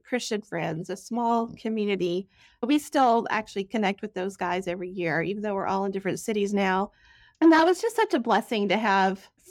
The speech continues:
friends who were in a similar season, and we could just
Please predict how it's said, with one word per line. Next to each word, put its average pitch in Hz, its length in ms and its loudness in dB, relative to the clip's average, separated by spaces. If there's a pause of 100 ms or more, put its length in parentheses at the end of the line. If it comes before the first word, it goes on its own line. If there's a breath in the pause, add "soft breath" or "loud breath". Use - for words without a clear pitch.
friends 311 480 2
who 294 100 -2
were 254 80 0
in 226 140 -2
a 247 40 -2
similar 302 400 0
season, 240 720 2
and 214 500 -2
we 262 120 0
could 262 140 -12
just 240 340 2